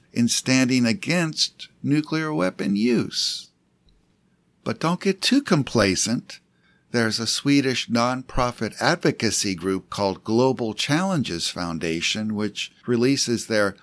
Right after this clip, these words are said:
Global Catastrophic Risk Report every year, where they assess the worldwide risks of climate change, environmental degradation,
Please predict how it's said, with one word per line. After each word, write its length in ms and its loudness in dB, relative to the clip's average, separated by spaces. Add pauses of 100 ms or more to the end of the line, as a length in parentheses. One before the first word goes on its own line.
(100)
Global 420 2
Catastrophic 920 -4
Risk 360 2
Report 400 -2
every 280 -4
year, 480 -4 (160)
where 140 2
they 160 4
assess 380 0
the 140 -6
worldwide 580 2
risks 720 -4
of 300 -4 (160)
climate 380 -2
change, 680 -6
environmental 560 -4
degradation, 920 -4